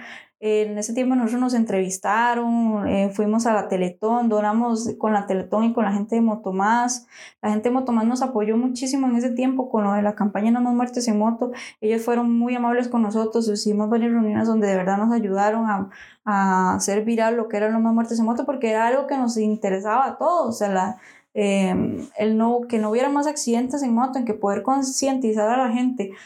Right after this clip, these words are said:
con respecto a eso era algo que nos interesaban todos, porque, y todos andábamos en moto.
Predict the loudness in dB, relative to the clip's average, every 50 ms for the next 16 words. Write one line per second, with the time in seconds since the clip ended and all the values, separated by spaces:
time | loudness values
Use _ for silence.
0 | -20 -20 _ _ -2 0 2 2 2 0 0 0 -2 -2 -2 -2 0 0 2 2
1 | 0 0 0 0 0 0 0 0 0 0 -2 0 0 0 2 2 0 0 0 0
2 | 0 0 0 0 0 0 2 2 0 0 0 0 0 0 -2 -4 -6 -4 -2 0
3 | 0 0 0 0 0 0 0 0 0 0 0 0 2 2 2 2 2 2 0 0
4 | -2 -4 -6 -6 -8